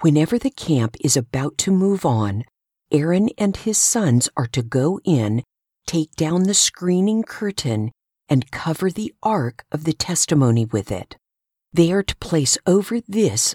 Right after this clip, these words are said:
a covering made of fine leather, spread a solid blue cloth on top, and insert its poles. They are to spread a blue cloth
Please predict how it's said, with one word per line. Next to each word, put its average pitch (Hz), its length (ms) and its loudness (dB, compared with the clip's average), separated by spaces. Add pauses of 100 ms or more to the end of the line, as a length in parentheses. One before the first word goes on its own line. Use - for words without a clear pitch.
a 151 120 0
covering 185 640 2
made 143 240 4
of 143 80 0
fine 160 460 2
leather, 156 580 0 (340)
spread 170 720 0
a 147 80 -2
solid 175 680 0
blue 190 260 -2
cloth 214 560 -4
on 117 160 0
top, 113 460 -4 (420)
and 180 240 2
insert 185 640 2
its - 220 -2
poles. 131 720 -2 (640)
They 175 160 6
are 208 80 0
to 202 140 -2
spread 180 500 0
a 160 80 0
blue 180 400 -2
cloth 190 640 -4